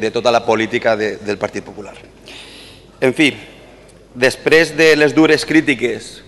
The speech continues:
que el Partit Popular va vertir sobre el pla E de Zapatero, al que acusaven de ser poc més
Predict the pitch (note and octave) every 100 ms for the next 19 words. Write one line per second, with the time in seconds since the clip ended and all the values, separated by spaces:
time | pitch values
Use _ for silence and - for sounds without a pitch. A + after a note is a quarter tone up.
0 | - B2+ A#2 A2+ C3+ C3 C#3 C#3+ C#3 B2
1 | C3 B2+ A2+ C3+ B2+ G#2 - A2+ A#2 A2+
2 | - - - A#2+ A#2+ F#2+ B2 A#2+ A#2 -
3 | - C3 B2+ A#2 A2+ - - A2+ A2+ C3+
4 | C3 D3 - - - - - G#2 F3 C#3
5 | F#3 C3 C3 A#2+ A2+ A#2+ B2 G#2+ A2+ B2+
6 | G#2+